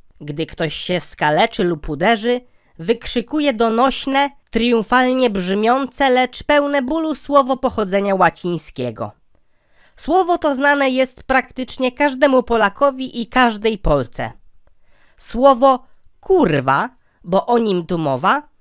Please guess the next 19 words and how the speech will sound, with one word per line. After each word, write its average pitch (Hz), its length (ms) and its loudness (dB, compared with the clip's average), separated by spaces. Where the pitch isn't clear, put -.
doczekało 208 560 2
się - 140 -6
jednak 226 500 2
wielu 285 420 0
ewolucji. 170 720 -2
Ewolucje 269 640 0
te 254 240 0
zmieniały 220 560 0
się 214 260 -4
poprzez 202 380 -4
liczne 190 500 -4
zdarzenia, 151 720 -2
bądź 247 360 0
też 262 260 -2
regiony, 247 580 2
z - 100 -16
których 320 420 -6
pochodzili 190 600 -4
słowodawcy. 156 1000 -2